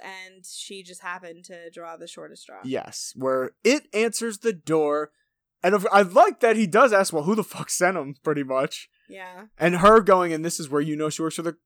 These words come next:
Speaker 2: show, 'cause she has to think on her feet, like, "Oh," she goes, "I, I don't know. I was just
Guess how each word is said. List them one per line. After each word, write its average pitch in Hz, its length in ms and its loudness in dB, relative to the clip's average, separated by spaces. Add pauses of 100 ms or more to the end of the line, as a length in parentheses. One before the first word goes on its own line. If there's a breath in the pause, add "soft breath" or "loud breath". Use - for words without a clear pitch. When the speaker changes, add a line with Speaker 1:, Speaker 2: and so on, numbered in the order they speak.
Speaker 2:
show, 165 280 0
'cause 160 160 -8
she 139 80 -4
has 147 100 -2
to 135 80 -10
think 135 240 -10
on 131 80 -4
her 123 80 -6
feet, 135 160 -8
like, 131 140 -4
"Oh," 170 100 -2 (240 soft breath)
she - 100 -4
goes, 143 160 0
"I, 185 200 6
I 175 140 6
don't 190 120 2
know. 143 120 4
I 156 80 8
was 160 120 0
just 151 240 -8